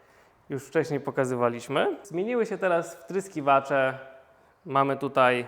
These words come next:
Bosze sześćset trzydziestki, z tego co widzę, więc, e, pozwoli nam to troszkę tego paliwa podlać, bo na etanolu będziemy musieli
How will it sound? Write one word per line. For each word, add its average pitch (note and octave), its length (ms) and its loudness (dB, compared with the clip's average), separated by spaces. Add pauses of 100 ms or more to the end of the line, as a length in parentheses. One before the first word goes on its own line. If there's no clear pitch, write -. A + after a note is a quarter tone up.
(100)
Bosze C#3 380 0
sześćset C3 680 -4
trzydziestki, B2 720 -8
z - 40 -18
tego A#2+ 240 -4
co A#2+ 160 -10
widzę, C3 340 -2 (880)
więc, C3+ 440 -6
e, C3+ 40 -2 (680)
pozwoli D3 400 0
nam C3 300 -4 (680)
to D#3 180 6 (760)
troszkę D3+ 340 -4
tego C#3+ 200 -4
paliwa D3 300 2
podlać, C#3 520 2
bo C#3+ 140 0
na D#3+ 180 2
etanolu D#3 400 -2
będziemy D3 300 -2
musieli C#3+ 720 -6